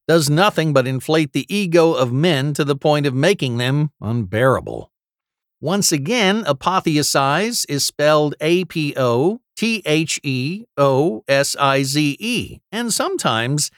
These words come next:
A P O T H E O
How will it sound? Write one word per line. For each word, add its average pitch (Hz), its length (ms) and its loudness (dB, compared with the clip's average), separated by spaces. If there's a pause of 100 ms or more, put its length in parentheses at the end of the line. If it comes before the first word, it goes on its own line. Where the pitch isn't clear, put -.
(260)
A 160 220 2
P 156 320 0
O 131 480 0
T 185 300 -2
H 127 340 -4
E 139 400 -4 (100)
O 156 460 2